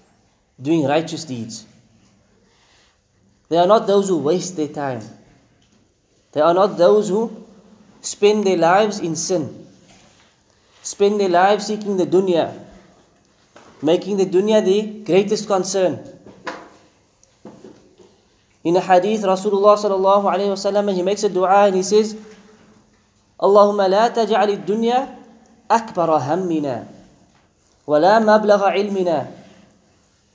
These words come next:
And you may have heard this dua often. Imams recite this dua, and it's a beautiful dua. It means, "Oh Allah, do not make this dunya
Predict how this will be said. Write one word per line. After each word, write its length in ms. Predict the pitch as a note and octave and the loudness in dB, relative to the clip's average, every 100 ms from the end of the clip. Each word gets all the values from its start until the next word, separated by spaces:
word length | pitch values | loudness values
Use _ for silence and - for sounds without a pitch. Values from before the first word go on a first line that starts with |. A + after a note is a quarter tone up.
| _ _ _ _ _ _ | _ _ _ _ _ _
And 80 | D#3 | -4
you 320 | F3+ F3+ F3 E3 | -2 -4 -6 -2
may 140 | G#3 | 0
have 100 | G3+ | 0
heard 240 | D#3+ A3+ | 2 2
this 160 | A3+ A3 | 2 -2
dua 320 | G#3 F#3+ G#3 | 0 2 4
often. 400 | A#3+ A#3+ A3 D3+ - - - | 4 2 -6 -8 -14 -20 -10
Imams 400 | D#3+ E3 G3+ G3+ | -4 0 0 -2
recite 400 | D#3+ E3+ G#3+ G#3 | -6 -4 -4 -2
this 80 | G3 | -4
dua, 400 | F3+ D#3+ F#3+ E3+ | -4 -2 0 0
and 80 | E3 | -2
it's 140 | E3+ | -6
a 40 | E3 | -8
beautiful 540 | D3+ A3+ A#3+ G#3+ A3 | -4 -4 -2 -4 -4
dua. 580 | F#3 F3+ G#3 C#3+ - - - _ _ _ _ _ _ _ | -2 0 0 -2 -8 -20 -20 _ _ _ _ _ _ _
It 140 | F3 E3+ | -8 -4
means, 280 | G3 A3+ - | 0 0 2
"Oh 120 | A3 | 4
Allah, 400 | A3 G3 A3 A#3 | 4 4 4 4
do 100 | F#3+ | 0
not 260 | G#3+ C#4 F3+ | -2 -2 -2
make 280 | F#3 C#4 - | -2 -2 -2
this 180 | B3 | -4
dunya 540 | - G#3+ A#3 C4+ D#4+ | -2 -4 0 -2 -2